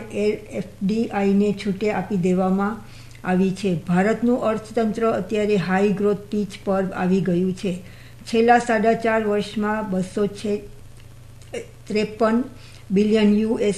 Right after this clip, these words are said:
ડોલરનું રોકાણ ભારતમાં આવ્યું છે. આ જ બતાવે છે કે ભારતમાં બિઝનેસ કરવાની વિદેશી કંપનીઓ માટે એક મોટી તક છે. સ્ટાર્ટઅપના સાહસ માટે પણ એક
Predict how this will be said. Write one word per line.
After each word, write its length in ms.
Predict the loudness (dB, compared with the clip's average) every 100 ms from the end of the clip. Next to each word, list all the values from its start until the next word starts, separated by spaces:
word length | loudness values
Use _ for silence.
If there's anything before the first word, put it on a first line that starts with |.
| 2
ડોલરનું 440 | 2 4 4 4
રોકાણ 360 | 2 0 2 2
ભારતમાં 640 | 2 2 0 -2 -2 0
આવ્યું 360 | 0 2 0
છે. 220 | -2 -2 -2
આ 240 | 0 0
જ 60 | 0
બતાવે 440 | -2 0 0 2
છે 180 | 0 -2
કે 120 | -2
ભારતમાં 640 | -2 0 0 0 0 0 2
બિઝનેસ 400 | 2 2 0 0
કરવાની 440 | -2 -2 0 0 2
વિદેશી 520 | 2 4 2 2 -4
કંપનીઓ 520 | 0 0 0 0 0
માટે 340 | 2 0 0 -4
એક 180 | 0
મોટી 320 | 2 2 0 -4
તક 220 | -2 -4
છે. 360 | -6 -10 -8 -8 -14 -20 -20 -20 -20 -18 2
સ્ટાર્ટઅપના 840 | 6 6 4 -2 -2 -2 0 -2
સાહસ 520 | -2 -2 -2 -2 -2
માટે 280 | -2 0 -2
પણ 260 | -2 -2 -2
એક 300 | 0 -2